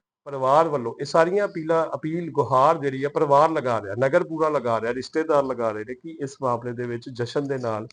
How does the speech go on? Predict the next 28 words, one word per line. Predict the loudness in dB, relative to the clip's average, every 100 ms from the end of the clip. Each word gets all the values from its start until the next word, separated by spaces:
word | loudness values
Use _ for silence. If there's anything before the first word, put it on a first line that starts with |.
| -20 _ _
ਜ਼ਰੂਰ | -12 -8 -8 -4
ਖੜਿਆ | 0 2 2
ਜਾਵੇ। | -2 -2 -4
ਜਸ਼ਨ | -6 -4 -6
ਦੀ | -4 -8 -10 _ _ _
ਜਿਹੜੀ | -14
ਸੱਚਾਈ | -10 -2 2 2 2
ਹੈ, | -2 -6 _ _
ਜਿਹੜੇ | -12 -6
ਉਹਦੇ | -4 -4
ਤੇ | -2
ਐਲੀਗੇਸ਼ਨ | 0 0 0 -2 -4
ਲੱਗ | -4 -6
ਰਹੇ | -6
ਨੇ, | -6
ਉਹ | -6 -6 -6
ਸੱਚਾਈ | -6 0 2 2
ਸਾਹਮਣੇ | 2 2 2 0
ਆਵੇ | 0 -2
ਕਿ | -6 -6
ਇੱਕ | -8 -8 -14 _ _ _ _ _ -12
ਅੰਮ੍ਰਿਤਧਾਰੀ | -8 -6 -2 0 0
ਸਿੰਘ | -4 -6 -6 -12 _ _ _ _ -10
ਔਰ | -8 -8 -12 _ _ _ _ -6
ਬਾਣੇ | -2 0 0
ਵਾਲਾ | 0 -2 -6 _ _
ਪੂਰਾ | -14 -2 -2 -2 -14 _ _ _ _ _ _ _
ਨੇਮੀ | -8 -6 -2 0 0 -2